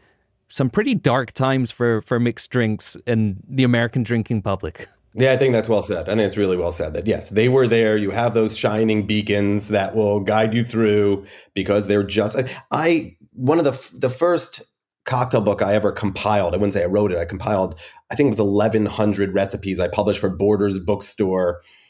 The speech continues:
Speaker 2: I can't imagine, twenty years <laughs> ago, eighteen years ago, something stupid.
Speaker 1: Mm-hmm.
Speaker 2: Um, and I tasted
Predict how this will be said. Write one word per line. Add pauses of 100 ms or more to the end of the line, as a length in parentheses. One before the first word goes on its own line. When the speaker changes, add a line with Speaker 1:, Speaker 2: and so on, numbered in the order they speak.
(140)
Speaker 2:
I
can't
imagine,
twenty
years
<laughs>
ago,
eighteen
years
ago,
something
stupid. (260)
Speaker 1:
Mm-hmm.
Speaker 2:
Um, (280)
and
I
tasted